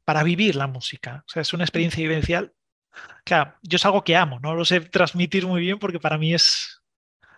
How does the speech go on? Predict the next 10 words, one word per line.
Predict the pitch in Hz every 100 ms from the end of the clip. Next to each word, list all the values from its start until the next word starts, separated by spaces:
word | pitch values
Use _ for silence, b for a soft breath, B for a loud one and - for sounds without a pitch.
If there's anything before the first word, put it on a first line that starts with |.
| b _ - - -
es | -
algo | 160 170 170 156
increíble, | 139 147 165 139 127
entonces | 127 156 156
no |
lo | 160
sé | 165
transmitir | 147 135 143 151 139
muy | 139 135
bien. | 123 123